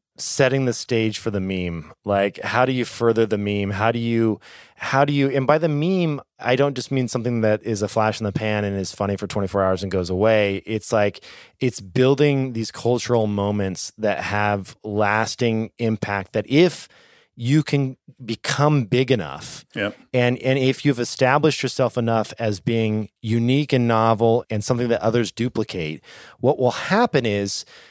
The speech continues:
Speaker 1: you flip from a project that requires constant maintenance and feeding to something that requires no external dependencies. And so CryptoPunks is in that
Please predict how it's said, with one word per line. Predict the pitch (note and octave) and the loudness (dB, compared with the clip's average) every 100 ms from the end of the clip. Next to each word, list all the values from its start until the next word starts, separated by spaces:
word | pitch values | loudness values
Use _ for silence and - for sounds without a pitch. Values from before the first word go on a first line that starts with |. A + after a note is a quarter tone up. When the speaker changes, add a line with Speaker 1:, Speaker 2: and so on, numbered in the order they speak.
| _ | _
Speaker 1:
you | A#2 B2 | -4 -4
flip | - - - D#3 G#3 | -4 -6 2 2 2
from | F#3 - C3+ | -2 -2 0
a | A#2+ | 0
project | - - B2+ C#3+ D#3 C#3 - - - - | -2 2 2 2 0 -6 -12 -18 -20 -4
that | A#2+ A2+ | -2 -2
requires | A2+ - C3 B2 A#2+ - | -4 0 2 4 2 -2
constant | - - C3+ C#3 - D3 B2+ - _ - | -8 0 0 0 -4 -6 -6 -12 _ -6
maintenance | A2 A#2+ B2+ B2 B2 - | -2 -2 0 -2 -2 -4
and | G#2 | -6
feeding | - - B2 G2+ F2 A#2 C3 _ - - - _ - | -6 -4 -2 0 -2 -4 -6 _ -20 -20 -20 _ -4
to | B2 | -2
something | - C#3 - C#3+ | 2 2 2 0
that | C3 B2 | 2 2
requires | A2 - A#2+ A2+ G#2 | 0 0 2 2 0
no | A2+ | 0
external | G#2+ G#2+ - A2 G#2+ G2+ | 0 0 -4 -4 -4 -4
dependencies. | G2 - E2+ D#2 - B1+ - - _ - - - | -6 -10 -10 -10 -10 -10 -10 -12 _ -20 -14 -2
And | A#2+ A#2 | -2 0
so | - C3 B2+ B2 - _ - | 4 6 6 2 -6 _ -2
CryptoPunks | D#3+ C#3+ C#3 B2+ G#2+ | -2 0 -2 -2 -4
is | G2+ | -6
in | G2+ | -6
that | F#2 F2 | -4 -6